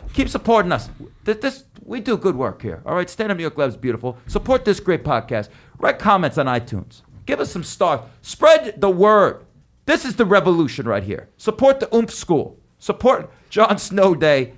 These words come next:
and the Happiness Dojo. Um, also, listen to my other podcast, Television the Podcast, on this network with Chris Laker, where we break down the hot water cooler T V shows.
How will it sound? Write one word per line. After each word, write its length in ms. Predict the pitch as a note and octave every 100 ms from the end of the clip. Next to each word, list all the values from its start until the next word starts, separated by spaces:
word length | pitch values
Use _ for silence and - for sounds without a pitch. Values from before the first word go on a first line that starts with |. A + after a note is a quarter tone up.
| _
and 100 | E3
the 80 | D#3+
Happiness 440 | D3+ F3+ E3+ D3+ A#2
Dojo. 480 | D#3 B2 B2 D#2 - - _ _ _ -
Um, 200 | D#3 D3+
also, 260 | A3 B3 B3
listen 220 | B3 B3
to 60 |
my 100 | A3
other 140 | G#3 F#3+
podcast, 560 | E3+ D3+ B2+ C#3 A2+
Television 340 | - A3 G3+ F#3
the 80 | D#3
Podcast, 480 | D#3+ C#3 D#3 B2+
on 60 | C#3+
this 180 | F3 F3
network 420 | F3 D3+ D#3 - -
with 140 | D3
Chris 240 | - G3+ E3+
Laker, 420 | F3 E3+ E3+ -
where 140 | - D3+
we 60 |
break 260 | D3 G3+ F#3+
down 220 | F#3 D3+ C3+ _ _
the 80 | C3+
hot 320 | D#3+ F#3 - _ _
water 240 | - F#3+ E3
cooler 260 | - F3
T 200 | C#3 -
V 140 | E3+ E3
shows. 360 | - C#3 -